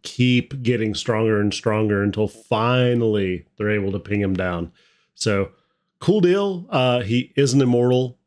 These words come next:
and so it's not a completely broken game. That's nice to know. But as you can tell, he's an absolute beast. Does not stop, cannot stop, won't stop. So we'll do this in other videos.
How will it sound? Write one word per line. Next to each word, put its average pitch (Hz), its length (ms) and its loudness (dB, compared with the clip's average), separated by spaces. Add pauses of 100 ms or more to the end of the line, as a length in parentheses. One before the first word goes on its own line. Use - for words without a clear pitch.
and 110 340 0
so 117 180 0
it's - 160 -4
not 117 220 0
a 107 40 -4
completely 117 480 -2
broken 110 380 0
game. 120 440 -2 (100)
That's 104 180 -6
nice 98 260 0
to 104 80 -4
know. 117 280 -2 (260)
But 107 260 0
as 107 160 0
you 120 60 0
can - 100 -2
tell, 107 140 0
he's 113 160 0
an 104 120 -12 (100)
absolute 110 1160 0 (340)
beast. 123 520 -2 (240)
Does 135 340 2
not 120 340 0
stop, - 480 -2
cannot 135 500 0
stop, 117 340 -2
won't 123 300 2
stop. - 420 -6 (420)
So 113 300 0 (680)
we'll 151 180 4
do 165 200 4
this 170 420 2
in 135 380 0
other 143 200 2
videos. 143 640 2